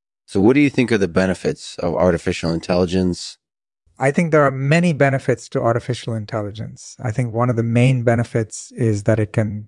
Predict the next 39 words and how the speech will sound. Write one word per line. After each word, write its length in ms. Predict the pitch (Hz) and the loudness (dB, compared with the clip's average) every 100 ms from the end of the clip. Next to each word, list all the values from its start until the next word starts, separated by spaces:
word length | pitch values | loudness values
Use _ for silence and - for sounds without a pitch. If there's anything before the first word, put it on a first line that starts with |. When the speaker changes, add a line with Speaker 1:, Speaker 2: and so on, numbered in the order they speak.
| _ - | _ -14
Speaker 2:
help 340 | - 123 123 | -2 -2 2
us 200 | 123 - | 0 0
to 100 | 139 | -4
automate 440 | 127 120 113 113 | -2 0 0 0
repetitive 460 | 110 - 117 110 - | -2 -2 -2 -2 -4
tasks 540 | 123 113 117 - - | -2 -2 -4 -8 -12
or 120 | 139 - | -12 -8
tasks 460 | - 117 113 - | -4 -2 -2 -4
that 120 | 113 | -2
are 80 | 110 | 0
difficult 420 | 107 113 120 113 | 0 -2 -2 -4
for 140 | - 123 | -4 -4
humans 320 | 131 117 110 | -2 -2 -4
to 100 | - | -6
do. 340 | 113 113 113 - _ _ _ _ _ | -2 -2 -2 -8 _ _ _ _ _
For 160 | - 123 | -4 -2
example, 680 | 113 123 123 127 120 131 _ _ - | 0 0 0 0 0 -2 _ _ -12
if 140 | - | -2
we 80 | 127 | 0
have 140 | 131 | 0
a 60 | 120 | -2
computer 420 | 131 - 139 123 | -8 -4 -2 0
that 160 | 113 - | -2 -4
can 160 | 117 | -4
recognize 540 | 117 120 127 120 113 - | -2 -2 -4 -4 -4 -2
patterns, 500 | 135 131 113 107 107 | -2 -2 -4 -6 -10
it 140 | - | -10
can 100 | 117 | -10
help 260 | 110 123 120 | -4 -4 -4
us 120 | - | -8
to 120 | - | -8
do 180 | 113 113 | -2 -2
things 340 | - 117 110 | -2 -4 -2
like 180 | 110 107 | -4 -4
identify 500 | 110 113 113 - 107 | -4 -4 -6 -6 -6
cancer 460 | - 131 123 - 113 | -4 -2 -2 -4 -6
cells 380 | - 123 120 | 0 0 2
or 100 | 110 | -2
viruses. 800 | 98 127 127 123 - 117 113 - | 0 2 2 0 -2 -4 -6 -16